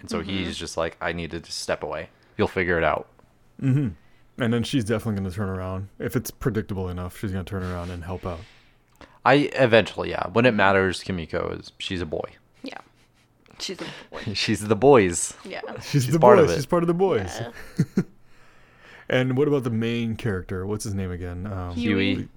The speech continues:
Speaker 3: Huey. What do you think he's gonna do?
Speaker 1: I think, well,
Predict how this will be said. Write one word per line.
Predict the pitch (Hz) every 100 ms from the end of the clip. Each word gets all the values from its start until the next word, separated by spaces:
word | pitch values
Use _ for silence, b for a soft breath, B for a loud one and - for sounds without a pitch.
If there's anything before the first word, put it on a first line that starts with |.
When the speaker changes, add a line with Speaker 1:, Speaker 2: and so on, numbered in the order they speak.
| - - -
Speaker 3:
Huey. | - 127 110 87 - - - - -
What | 113
do |
you | 113
think | 110
he's | 107
gonna | 101 90
do? | 90 87 - - - - - -
Speaker 1:
I | 175
think, | 202 302 208 185 - -
well, | 135 147 170 165